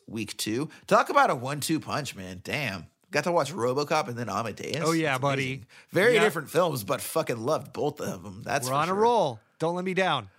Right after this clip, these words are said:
Speaker 1: Ah, it's always a roll of the dice, Key, sticking
Speaker 2: We
Speaker 1: with
Speaker 2: are
Speaker 1: the
Speaker 2: due
Speaker 1: old,
Speaker 2: for a
Speaker 1: uh,
Speaker 2: high
Speaker 1: roll
Speaker 2: art,
Speaker 1: thing.
Speaker 2: like, foreign film or something, uh, think piece or something like that. So let's see what we get.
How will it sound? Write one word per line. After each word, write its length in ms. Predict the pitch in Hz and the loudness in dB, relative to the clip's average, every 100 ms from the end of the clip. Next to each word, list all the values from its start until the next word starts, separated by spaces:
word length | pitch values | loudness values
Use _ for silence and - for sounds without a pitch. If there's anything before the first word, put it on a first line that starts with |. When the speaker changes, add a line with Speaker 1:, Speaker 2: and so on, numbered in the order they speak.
| _ _ _ _ _ | _ _ _ _ _
Speaker 1:
Ah, 1000 | - - 156 151 147 139 123 110 104 - | 2 4 4 4 2 2 0 0 -2 -4
it's 120 | 110 127 | -4 0
always 240 | 139 139 | 2 2
a 60 | 139 | 0
roll 640 | 131 147 151 160 160 165 | 2 4 6 8 6 6
of 140 | 160 | 2
the 80 | 151 | 2
dice, 420 | 139 151 151 143 - | 2 4 4 0 -4
Key, 320 | - 123 120 | -8 -4 -4
sticking 440 | 110 - 131 123 | -6 -6 -8 -4
Speaker 2:
We 80 | 170 | 0
Speaker 1:
with 80 | 262 | 4
Speaker 2:
are 100 | 320 | 2
Speaker 1:
the 60 | 247 | 2
Speaker 2:
due 140 | 247 | 0
Speaker 1:
old, 80 | 240 | 2
Speaker 2:
for 120 | 202 | 2
a 60 | 175 | 2
Speaker 1:
uh, 20 | |
Speaker 2:
high 260 | 123 185 185 | 4 4 6
Speaker 1:
roll 80 | 175 | 4
Speaker 2:
art, 200 | 170 156 | 2 0
Speaker 1:
thing. 80 | 151 | 0
Speaker 2:
like, 200 | 143 117 | -2 -2
foreign 460 | - 190 170 151 135 | -2 0 2 0 -4
film 560 | - 160 147 139 135 | -2 0 2 0 -2
or 80 | 123 | -2
something, 480 | - 165 156 135 123 | -2 -2 0 -4 -4
uh, 180 | 156 127 | -2 -2
think 340 | 113 165 139 - | -2 -4 -6 -6
piece 300 | 135 120 - | -4 -4 -6
or 40 | |
something 300 | 131 123 120 | -6 -4 -4
like 220 | 117 113 - | -4 -4 -4
that. 260 | 104 90 | -8 -6
So 80 | 139 | -4
let's 180 | 139 139 | -4 -2
see 100 | 165 | -4
what 100 | 139 | -2
we 120 | 135 | -4
get. 220 | 117 95 | -6 -8